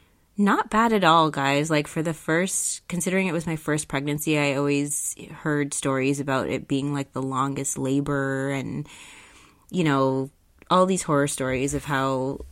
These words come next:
lengthy the labor can be. But my labor, I don't remember how many hours, but it really wasn't that bad. Um, like, I think I remember going into,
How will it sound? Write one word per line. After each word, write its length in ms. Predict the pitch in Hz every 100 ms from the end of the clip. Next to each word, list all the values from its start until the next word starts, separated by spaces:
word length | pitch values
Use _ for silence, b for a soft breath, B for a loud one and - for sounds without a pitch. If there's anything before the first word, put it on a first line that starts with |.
| -
lengthy 400 | 151 143 143 151
the 140 | 143
labor 320 | 127 127 135 139
can 280 | - 147
be. 480 | 139 127 131 139 139
But 360 | 147 143 135 -
my 420 | 165 160 175 214
labor, 420 | 233 214 226 226
I 100 | 190
don't 200 | 180 -
remember 280 | 165 160 156
how 120 | 156
many 200 | 147 147
hours, 600 | 131 131 135 143 151 - -
but 280 | 147 123 - - _ - _ _ _ _ _ -
it 140 | 165
really 220 | 170 180
wasn't 260 | 170 170 156
that 240 | 131 131
bad. 540 | - 123 127 175 233 -
Um, 720 | 143 139 135 135 139 143 147 - _ _ _ _ _ _ -
like, 160 | 151 156
I 80 |
think 240 | 156 170 185
I 60 |
remember 840 | 180 165 156 147 147 147 143 143 147 _
going 420 | - 147 147 147 -
into, 960 | 143 147 147 - 151 143 143 139 147